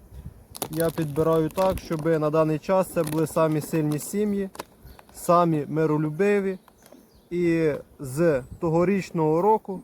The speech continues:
тобто з двадцять третього, я для себе фіксував, які сім'ї для цих цілей би підійшли мені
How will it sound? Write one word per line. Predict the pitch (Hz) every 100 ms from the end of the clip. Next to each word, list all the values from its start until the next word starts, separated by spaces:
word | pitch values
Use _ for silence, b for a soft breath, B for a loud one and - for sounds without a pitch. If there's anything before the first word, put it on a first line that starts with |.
| -
тобто | 160 -
з | -
двадцять | 135 131 156 160 143
третього, | 165 160 - 156
я | 180
для | 170
себе | 156 175 156 143 - - - - -
фіксував, | 175 - - 202 233 220 - - - -
які | 160 - 196 185
сім'ї | - 214 226 190 165 - - -
для | 147 165
цих | 190 180
цілей | - 208 214 196
би | 156 170
підійшли | 165 147 160 180 190
мені | 175 165 175